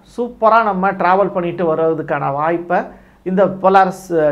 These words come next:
Dawn விண்கலம் ஏற்படுத்தி கொடுத்துருக்கு. So இதுதான் இந்த இடத்துல இருக்கக்கூடிய பெரிய plus. சரி, ஆனா இதை பயன்படுத்தி மூன் walk இல்ல space walk போக முடியுமா அப்படின்னு கேட்டா வாய்ப்பு இல்ல அப்படிங்கிறது தான் நம்ம முன்வைக்கக்கூடிய விஷயங்கள்.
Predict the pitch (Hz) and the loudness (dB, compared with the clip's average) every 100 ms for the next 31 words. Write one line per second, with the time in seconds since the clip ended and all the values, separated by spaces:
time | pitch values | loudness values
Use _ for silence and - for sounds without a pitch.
0 | 143 170 170 160 160 156 170 156 151 147 | 2 2 2 -2 -4 -2 -2 -4 -4 -8
1 | 143 139 123 135 127 - - _ _ _ | -8 -10 -10 -14 -14 -16 -18 _ _ _
2 | _ _ _ - 175 180 247 262 254 202 | _ _ _ -8 -4 0 4 4 4 2
3 | 190 185 190 214 185 175 165 165 190 185 | 2 2 4 2 0 0 0 2 0 0
4 | 156 160 - 131 127 143 - - _ _ | -2 -2 -2 -8 -10 -16 -18 -20 _ _
5 | _ _ _ - 135 139 - _ _ _ | _ _ _ -12 -10 -10 -14 _ _ _
6 | _ 196 247 233 202 208 196 262 240 208 | _ 0 0 2 2 4 2 2 2 0
7 | 226 233 190 147 147 180 214 262 214 202 | -2 -4 -2 -4 -6 -6 -4 -4 2 2
8 | 180 - - _ _ 185 190 214 202 - | 2 -4 -20 _ _ -2 4 4 2 0
9 | 220 226 220 202 190 185 - - - 214 | 4 4 2 2 2 2 -6 -8 0 2
10 | 214 185 170 160 165 156 - 147 156 156 | 2 -2 -2 0 0 -2 -2 -6 -6 -6
11 | 147 147 151 156 165 - 151 190 190 175 | -6 -6 -2 -4 -6 -2 0 0 -2 -6
12 | 151 175 185 180 156 151 147 151 147 139 | -4 0 4 4 2 -4 -8 -8 -6 -6
13 | 131 156 - - - _ 170 202 208 196 | -6 -8 -8 -18 -20 _ -4 -2 -2 0
14 | 220 202 180 160 147 160 143 - 135 123 | 2 0 -2 -6 -4 -4 -6 -10 -14 -14
15 | 123 | -18